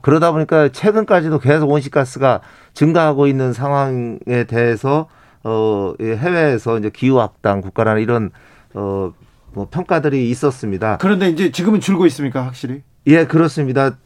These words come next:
Speaker 1: 그 아시는 것처럼 이제 저희들이 석탄 발전도 많이 이제 폐지를 해나가고 있고
Speaker 2: 네.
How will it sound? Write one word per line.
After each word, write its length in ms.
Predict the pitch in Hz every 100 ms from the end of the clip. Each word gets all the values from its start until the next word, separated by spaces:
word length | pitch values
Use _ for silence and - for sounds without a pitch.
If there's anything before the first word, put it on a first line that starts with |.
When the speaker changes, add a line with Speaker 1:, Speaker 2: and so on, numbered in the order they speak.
| _ _ -
Speaker 1:
그 200 | 143 135
아시는 320 | 135 170 170
것처럼 440 | 156 156 151 156
이제 200 | 143 139
저희들이 360 | 120 139 139 139
석탄 380 | 170 - 202 175
발전도 400 | 156 - 139 127
많이 340 | 117 120 123
이제 240 | 117 117 107
폐지를 440 | - 190 180 156 131
해나가고 480 | 160 147 135 120
있고 500 | 113 107 - 110 92 139
Speaker 2:
네. 240 | 139 135